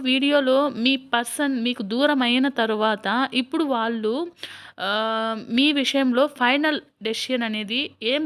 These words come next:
తీసుకుంటున్నారు, అసలు వాళ్ళు తీసుకునే ఫైనల్ డెసిషన్ ఎలా ఉంది, ఎలా ఉండబోతుంది అనేది మనం ఈ వీడియోలో చూద్దామండి. So ఇది జనరల్ రీడింగ్ అండి, ప్రతి ఒక్కరికి కనెక్ట్ అవ్వదు, కనెక్ట్ అయిన వాళ్ళు మాత్రమే తీసుకోండి. పర్సనల్ రీడింగ్స్ కోసం అయితే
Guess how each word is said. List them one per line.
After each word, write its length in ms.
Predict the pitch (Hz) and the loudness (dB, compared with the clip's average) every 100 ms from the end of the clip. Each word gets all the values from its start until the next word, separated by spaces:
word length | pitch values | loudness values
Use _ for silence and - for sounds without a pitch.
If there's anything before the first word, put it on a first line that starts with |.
| 269 | -2
తీసుకుంటున్నారు, 760 | 240 - 220 202 214 202 208 202 - 214 | -4 -4 -6 -4 -4 -2 -4 -6 -4 -4
అసలు 320 | 247 247 233 226 226 220 202 | -2 -4 -2 -2 -4 -4 0
వాళ్ళు 220 | 220 233 226 | 0 0 -2
తీసుకునే 380 | 262 262 294 285 285 | -4 -2 0 0 0
ఫైనల్ 340 | 247 247 277 - - 214 | 0 2 2 0 -4 -6
డెసిషన్ 400 | 214 - 240 233 202 | -6 -4 -4 0 0
ఎలా 160 | 220 262 240 | 4 2 2
ఉంది, 320 | 220 208 220 220 - 196 | -2 -4 -4 -4 -6 -6
ఎలా 120 | 214 247 226 | -2 -2 -2
ఉండబోతుంది 680 | 226 247 247 240 220 220 208 | -2 0 0 0 -4 -2 -2
అనేది 240 | 202 196 233 | -2 -4 -4
మనం 160 | 214 233 - 233 | -4 -8 -2 -2
ఈ 20 | 214 | 0
వీడియోలో 360 | 214 214 208 220 | 0 0 0 -2
చూద్దామండి. 680 | 208 175 202 208 190 180 240 403 - - - - - | -4 -4 -2 -2 -4 -2 -2 -2 -8 -16 -16 -18 -6
So 60 | 277 269 | -2 0
ఇది 120 | 247 240 | 0 0
జనరల్ 320 | 233 285 285 | 2 0 0
రీడింగ్ 280 | 269 247 240 | 0 0 0
అండి, 160 | 233 240 240 | 0 -2 -2
ప్రతి 200 | 220 233 | -2 -2
ఒక్కరికి 280 | 220 226 247 240 | -2 -4 -4 -2
కనెక్ట్ 280 | 214 214 220 | -2 -4 -4
అవ్వదు, 200 | 208 240 220 | -2 -2 -2
కనెక్ట్ 240 | 220 220 220 | -4 -2 -2
అయిన 120 | 220 214 | 0 0
వాళ్ళు 160 | 208 202 | 0 -2
మాత్రమే 340 | 196 208 233 226 202 | -2 -4 -4 -6 -10
తీసుకోండి. 500 | 202 - 208 196 277 - 247 | -8 -8 -6 -4 -6 -4 -6
పర్సనల్ 340 | - 311 302 | 0 0 2
రీడింగ్స్ 280 | 269 254 - | 0 -2 0
కోసం 220 | 240 233 220 | -2 0 -4
అయితే 180 | 220 | 0